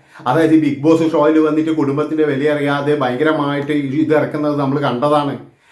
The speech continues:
അപ്പൊ അങ്ങനെയുള്ള ടീമുകളാണ്. അപ്പൊ അതുകൊണ്ടാണ് ഞാൻ പറയുന്നത്, ഈ നിങ്ങളൊന്നും പിന്നെ വിചാരിക്കുന്ന പോലെയല്ല. ബാല എന്ന് പറഞ്ഞു കഴിഞ്ഞാൽ സത്യം പറയാലോ, ഇനി എന്തൊക്കെയായാലും ബാല നല്ല ഡീസന്റ് ആണെങ്കിൽ ഒരു കാര്യം ചെയ്യണം, ബാല മിണ്ടാതിരിക്കുക വേണ്ടത്.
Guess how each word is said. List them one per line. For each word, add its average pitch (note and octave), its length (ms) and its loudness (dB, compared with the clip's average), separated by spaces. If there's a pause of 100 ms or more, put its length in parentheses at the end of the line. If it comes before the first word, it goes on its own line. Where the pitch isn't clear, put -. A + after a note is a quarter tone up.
(120)
അപ്പൊ D#3 120 -2
അങ്ങനെയുള്ള E3+ 440 2
ടീമുകളാണ്. G#3+ 760 -2 (480)
അപ്പൊ C#3+ 140 -2
അതുകൊണ്ടാണ് F#3+ 560 0
ഞാൻ D#3+ 200 -4
പറയുന്നത്, C3+ 560 0 (120)
ഈ C#3+ 500 -2
നിങ്ങളൊന്നും C#3 960 -2
പിന്നെ C3 160 0
വിചാരിക്കുന്ന D#3 560 0
പോലെയല്ല. B2+ 680 -4 (380)
ബാല D3 380 0
എന്ന് D#3 340 0
പറഞ്ഞു B2+ 440 -2
കഴിഞ്ഞാൽ G#2 540 -6
സത്യം F#3+ 400 -4
പറയാലോ, A2 560 -4
ഇനി E3 200 2
എന്തൊക്കെയായാലും F3+ 640 0
ബാല D#3+ 240 0
നല്ല D#3+ 280 0
ഡീസന്റ് C#3 360 -2
ആണെങ്കിൽ C3 220 -4
ഒരു B2 140 -4
കാര്യം G#2 180 -4
ചെയ്യണം, A2 240 -6
ബാല G#2 220 -6
മിണ്ടാതിരിക്കുക B2 520 -2
വേണ്ടത്. D#3 500 -4